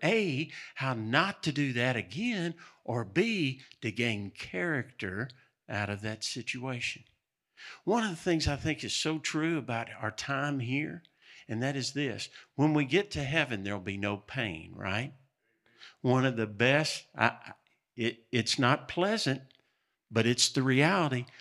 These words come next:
One of the best teachers is pain.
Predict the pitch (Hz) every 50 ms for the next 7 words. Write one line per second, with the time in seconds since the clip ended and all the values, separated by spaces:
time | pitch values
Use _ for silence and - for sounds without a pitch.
0 | - _ _ - - 101 98 101 101 104 107 104 107 98 110 127 127 127 120 -
1 | - - - 190 185 - - - 117 110 104 - - 101 95 - - - - 165
2 | 170 170 175 139 - 117 104